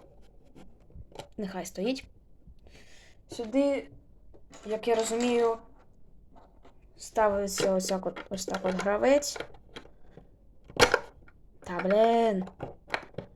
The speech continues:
І, типу, він тут повинен спати.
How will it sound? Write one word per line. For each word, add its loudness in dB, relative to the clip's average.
І, -2
типу, 4
він 6
тут -4
повинен 0
спати. -8